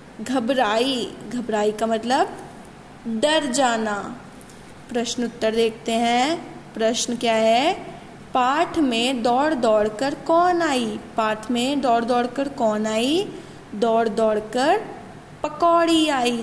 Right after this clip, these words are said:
तो उत्तर क्या होगा, दौड़ दौड़ कर पकौड़ी आई।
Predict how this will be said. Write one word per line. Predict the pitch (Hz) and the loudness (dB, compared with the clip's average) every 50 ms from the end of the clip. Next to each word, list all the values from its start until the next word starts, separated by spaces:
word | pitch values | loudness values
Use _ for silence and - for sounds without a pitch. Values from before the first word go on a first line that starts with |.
| 220 - | -4 -2
तो | 226 214 | -2 -2
उत्तर | 214 214 - - - 220 220 | -2 -2 -4 -4 -4 -2 -2
क्या | 220 233 226 | 0 0 0
होगा, | 220 214 208 214 247 269 | 2 0 0 -2 -2 -2
दौड़ | 269 247 214 226 220 233 262 294 285 | -2 -2 0 2 2 2 2 0 0
दौड़ | 233 226 214 196 190 196 202 196 - | 0 -2 -2 -2 -2 -4 -6 -4 -2
कर | 220 233 254 | -2 -2 -2
पकौड़ी | - - 220 208 - 190 190 185 185 190 214 262 339 466 523 - - - - - - - - - 302 | -2 -4 -6 -6 -4 -6 -6 -4 -4 -4 0 2 2 2 0 -2 -6 -12 -14 -16 -18 -18 -12 -8 -4
आई। | 339 370 370 370 349 339 330 311 | 0 2 2 4 4 4 4 4